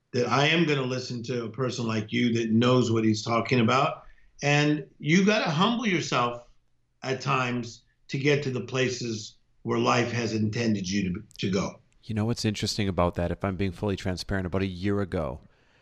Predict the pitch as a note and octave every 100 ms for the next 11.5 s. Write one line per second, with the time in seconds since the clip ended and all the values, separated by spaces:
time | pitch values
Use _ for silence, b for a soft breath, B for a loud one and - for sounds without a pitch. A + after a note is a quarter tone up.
0 | b - G2 F2+ F2 G2 G2+ G#2 G2 F2+
1 | G2 F2+ F#2 F2+ D#2+ D#2 - G#2+ F#2+ F#2
2 | G2 F#2 F2+ F#2 E2+ C2+ D#2 - F2 -
3 | - G2+ G2+ - - F#2+ E2 - _ _
4 | _ - E2+ E2 D2+ - - b b b
5 | b b A2 G2+ G2 F#2+ F#2 - - G#2
6 | G2+ F#2 - G2 G#2+ G#2 F#2+ G#2+ A2 G2+
7 | F#2 - A#2 C3+ F#2 F#2 - G#2 F#2 G2
8 | - G3 F#2+ C#2+ G2+ A#2 A2+ A#2+ - B
9 | - D3 D3 C3+ C#3 D3 - A#2+ B2 C#3+
10 | D#3+ - A2 A#2+ A#2 A2+ A2+ A#2 - A2
11 | - - G2+ D2